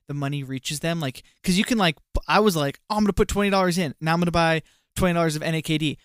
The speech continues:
Fuck it, I want thirty more dollars." And you're just, like, buying, buying.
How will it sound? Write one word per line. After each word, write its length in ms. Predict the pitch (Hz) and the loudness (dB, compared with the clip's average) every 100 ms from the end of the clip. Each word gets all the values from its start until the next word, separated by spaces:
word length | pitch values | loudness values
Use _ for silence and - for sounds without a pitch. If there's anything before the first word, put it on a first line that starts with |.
| _ _ | _ _
Fuck 220 | - 262 | -12 -8
it, 80 | 175 | -4
I 80 | 160 | -2
want 220 | 233 240 | -2 -2
thirty 260 | - 233 220 | 2 2 4
more 200 | 226 240 | 4 4
dollars." 320 | 156 139 139 | 2 0 -4
And 300 | 165 160 165 | -4 -4 -4
you're 140 | 170 | -6
just, 180 | 165 185 | -4 -4
like, 120 | 160 135 | -4 -8
buying, 260 | 135 151 | -8 -6
buying. 200 | 147 156 | -4 -6